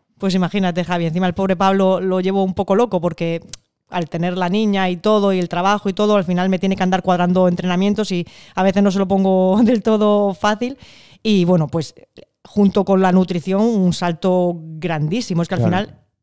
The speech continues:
Speaker 1: él es el que entiende. Yo obedezco a lo que me manda
Speaker 2: Ujú.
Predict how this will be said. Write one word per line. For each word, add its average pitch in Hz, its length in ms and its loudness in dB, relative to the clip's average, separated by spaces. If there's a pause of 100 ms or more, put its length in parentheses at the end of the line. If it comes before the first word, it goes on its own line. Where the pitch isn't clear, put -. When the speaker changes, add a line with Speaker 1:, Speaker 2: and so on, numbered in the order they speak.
Speaker 1:
él 214 180 -4
es 208 140 -6
el 180 80 -8
que - 80 -6
entiende. 160 520 -2
Yo 175 180 -4
obedezco 175 580 -2
a 180 40 0
lo 175 80 0
que 180 60 -2
me 175 120 2
manda 254 360 0 (200)
Speaker 2:
Ujú. 127 240 -14